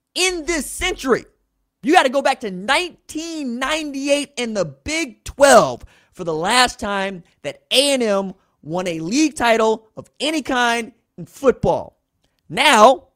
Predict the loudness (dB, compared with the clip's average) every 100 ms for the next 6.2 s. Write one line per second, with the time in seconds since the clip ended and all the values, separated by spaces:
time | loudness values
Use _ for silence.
0 | _ _ _ _ _ -2 0 0 -4 -2
1 | -2 -2 -4 -6 -6 -8 -12 -10 -10 -4
2 | -2 -2 -2 -4 -4 -4 -6 -6 -6 -6
3 | -6 -6 -8 -6 -6 -4 -6 -6 -6 -6
4 | -10 -8 -6 -6 -12 -14 -14 -14 -14 -16
5 | -20 _ -8 -6 -6 -6 -8 -8 -8 -8
6 | -10 -12